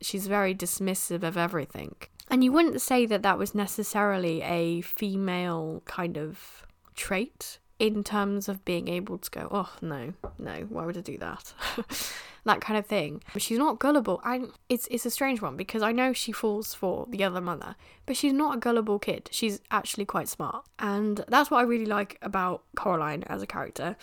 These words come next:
She does realise what she needs to do to save herself. And she does save herself and others at the end. She gets her hero moment at the end. And I think for me, that was the,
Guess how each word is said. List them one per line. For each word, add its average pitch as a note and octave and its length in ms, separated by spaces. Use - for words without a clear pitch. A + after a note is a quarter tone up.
She - 140
does C#4+ 220
realise B3+ 260
what B3 140
she - 120
needs A#3+ 220
to A3+ 100
do A3+ 140
to A3+ 100
save B3 240
herself. - 380
And A#3+ 200
she A#3+ 120
does A3+ 220
save B3 280
herself A#3 420
and B3 100
others A#3 460
at C4 140
the B3+ 100
end. G#3 180
She A#3+ 100
gets B3 220
her A#3+ 140
hero A#3 360
moment G#3+ 360
at A3 160
the A3+ 160
end. G#3+ 300
And C#4 80
I C4 60
think D4+ 320
for B3+ 80
me, C4 320
that B3+ 200
was A3 260
the, A#3 360